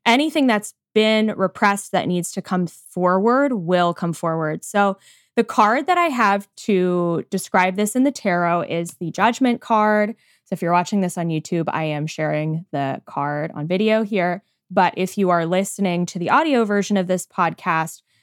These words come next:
the Judgment card really represents that awakening, that awareness, that sort of realization, and those truths that have been hidden really coming to light. And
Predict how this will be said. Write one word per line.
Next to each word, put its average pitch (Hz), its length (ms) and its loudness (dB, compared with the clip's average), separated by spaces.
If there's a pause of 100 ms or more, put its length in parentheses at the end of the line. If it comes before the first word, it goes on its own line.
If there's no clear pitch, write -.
(240)
the 214 80 0
Judgment 254 420 2
card 214 300 2
really 202 240 2
represents 190 960 0
that 170 360 2
awakening, 165 800 -2
that 165 280 0
awareness, 170 760 0
that 180 200 -4
sort 185 320 0
of 170 200 0
realization, 185 1120 -2
and 175 540 -2 (800)
those 254 240 2
truths - 760 -2
that 214 140 2
have 220 200 0
been 214 120 2
hidden 214 400 2
really 185 300 2
coming 185 400 -2
to 185 140 -8
light. 170 400 0
And 175 500 -2